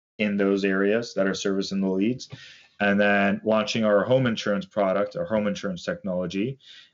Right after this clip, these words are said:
Um, and then another thing is, um, one of the advantages that I spoke about is this is a really, really competitive space, right? So, um, we,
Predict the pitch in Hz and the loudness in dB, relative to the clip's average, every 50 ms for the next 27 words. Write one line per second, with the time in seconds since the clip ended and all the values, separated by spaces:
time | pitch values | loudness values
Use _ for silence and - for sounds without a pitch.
0 | _ - 104 104 104 104 101 101 104 110 110 - _ - 127 139 156 165 165 160 | _ -4 0 2 2 4 4 2 0 -2 -6 -10 _ 0 2 4 4 4 4 4
1 | 151 156 156 151 160 147 151 - 151 147 147 135 120 110 104 104 107 113 107 107 | 4 4 4 4 2 0 0 0 -2 0 0 0 -2 -2 -6 -4 -2 -2 0 0
2 | 104 104 104 104 _ _ _ _ _ _ - 135 147 151 151 135 131 113 113 117 | -2 -4 -6 -10 _ _ _ _ _ _ -4 -2 0 2 2 2 4 2 2 0
3 | - 104 - 110 113 113 123 123 117 113 107 101 104 104 101 104 98 - - - | -4 -10 -6 -2 -2 0 0 -2 -4 -6 -8 -6 -4 -2 0 0 -2 -4 -6 -2
4 | - 110 107 - 113 98 101 101 95 95 - - _ _ - 104 101 98 95 95 | 0 0 0 0 0 0 2 2 2 0 -2 -8 _ _ -2 0 0 0 0 -4
5 | 90 - - _ _ _ _ - - _ _ _ - - 147 147 147 160 139 131 | -8 -12 -20 _ _ _ _ -20 -20 _ _ _ 0 2 2 2 2 0 2 2
6 | 131 107 104 110 123 131 127 127 123 113 107 107 110 110 110 107 107 104 101 101 | 2 0 0 2 4 4 4 4 2 0 0 0 0 2 2 0 0 -2 -2 -4
7 | 101 - _ _ _ _ _ _ _ _ _ - - 113 90 - 120 113 107 104 | -6 -8 _ _ _ _ _ _ _ _ _ -16 -16 -14 -6 0 0 2 2 2
8 | 104 101 87 - - - - 104 95 90 85 - - - 90 87 95 101 98 - | 0 -2 -4 -4 -10 -6 -4 -2 -2 -2 -4 -8 -8 -6 -4 -2 -2 -2 -4 -2
9 | - 101 98 98 90 - _ _ _ _ - 104 101 101 101 98 95 98 98 - | 0 0 0 0 -2 -6 _ _ _ _ -4 0 0 2 2 2 0 -2 -4 -10
10 | _ _ _ - 110 120 123 120 117 127 - | _ _ _ -8 -2 -2 0 0 -2 -4 -6